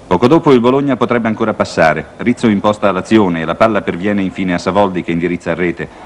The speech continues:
Perani non riesce ad intervenire e il portiere del Cesena può parare con tutta tranquillità.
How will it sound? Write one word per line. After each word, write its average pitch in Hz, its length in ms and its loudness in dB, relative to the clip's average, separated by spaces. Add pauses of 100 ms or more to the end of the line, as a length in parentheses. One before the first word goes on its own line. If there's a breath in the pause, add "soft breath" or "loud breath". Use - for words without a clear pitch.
(140 loud breath)
Perani 120 360 4
non 107 140 0
riesce 101 260 -4
ad 92 60 -8
intervenire 92 580 0 (140)
e 82 80 -6
il 80 80 -4
portiere 90 400 0
del 82 120 -4
Cesena 113 440 0
può 104 160 -2
parare 95 420 4
con 104 160 -2
tutta 92 240 -4
tranquillità. 85 600 -4